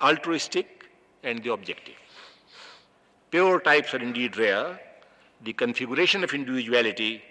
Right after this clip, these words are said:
depends not only on the dominance or one or more of these basic forms, but also on the varying degrees of intensity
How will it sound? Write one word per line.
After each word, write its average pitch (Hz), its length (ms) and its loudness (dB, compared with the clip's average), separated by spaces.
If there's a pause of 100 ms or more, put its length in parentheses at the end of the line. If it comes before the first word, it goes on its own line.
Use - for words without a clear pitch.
(420)
depends 147 600 -2 (280)
not 156 260 4
only 131 420 -2
on 110 100 -6
the 110 80 -6
dominance 131 580 -2
or 104 120 -6
one 151 220 -2
or 120 80 0
more 160 260 4
of 123 100 -2
these 135 200 -6
basic - 300 -6
forms, 113 600 -6 (480)
but 156 240 -6
also 131 560 2 (360)
on 117 100 -8
the 101 100 -6
varying 147 520 0
degrees 147 340 -4
of 143 120 -6
intensity 131 680 -4